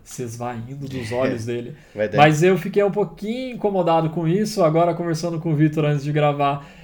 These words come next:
Speaker 1: eu tô um pouco mais confortável, mas o ponto do irmão dele, pra mim, ainda não passa. Isso, de forma alguma, estraga o filme, de forma alguma diminui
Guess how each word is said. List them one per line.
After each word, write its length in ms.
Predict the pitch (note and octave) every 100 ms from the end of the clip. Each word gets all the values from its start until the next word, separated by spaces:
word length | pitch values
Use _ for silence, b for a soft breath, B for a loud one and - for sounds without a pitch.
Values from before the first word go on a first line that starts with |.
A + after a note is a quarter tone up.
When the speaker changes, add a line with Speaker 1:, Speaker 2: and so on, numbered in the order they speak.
| B
Speaker 1:
eu 140 | D#3+ D3+
tô 140 | E3
um 100 | D#3+
pouco 420 | D#3 F#3 G3 G3
mais 580 | E3+ D#3 D3 C3+ - -
confortável, 920 | - D#3 - D3+ D3 D#3+ F3 G3+ A#3 A3 B
mas 360 | D#3 E3 F#3 D#3
o 140 | F3
ponto 360 | E3+ F3 F3+ F3
do 80 | F3+
irmão 260 | E3+ E3
dele, 340 | D3 D3+ F3 F3
pra 240 | F3 E3+
mim, 120 | D3+ D#3+
ainda 120 | E3+
não 180 | E3+ F3
passa. 520 | D#3 C#3 D3 F#3 F3 B B B
Isso, 240 | F3 F#3 E3 D3
de 160 | C#3+ F3
forma 360 | - G#3 A#3
alguma, 260 | G#3+ D#3+ F3+
estraga 380 | E3 E3 D3+ C#3+
o 40 |
filme, 360 | - C3+ D#3+ D#3
de 100 | B2
forma 260 | D#3+ E3+
alguma 280 | E3 D3+ D#3+
diminui 640 | B2+ D3+ F3 D3+ C#3+ F3